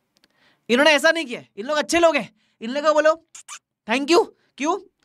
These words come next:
इन्होंने बोला जिस दिन एक्वायर किया उसी दिन का रिटेन्ड अर्निंग्स दिया हुआ अपने को एस का।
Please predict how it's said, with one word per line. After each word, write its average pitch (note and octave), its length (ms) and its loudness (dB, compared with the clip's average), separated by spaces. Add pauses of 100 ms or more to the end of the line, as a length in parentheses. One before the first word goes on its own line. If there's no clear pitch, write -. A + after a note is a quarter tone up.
(240)
इन्होंने A3+ 340 -12
बोला A#3+ 200 -4
जिस G3 180 -2
दिन B3 140 -4
एक्वायर G3+ 340 0
किया E3+ 280 -6 (800)
उसी D4+ 420 4
दिन D#4+ 360 -2
का E4 160 2
रिटेन्ड D4 300 -2
अर्निंग्स C#4+ 200 -6
दिया C4 140 -2
हुआ C4+ 80 -2
अपने B3+ 180 -6
को B3+ 60 -2
एस A3 160 0
का। E3+ 180 -8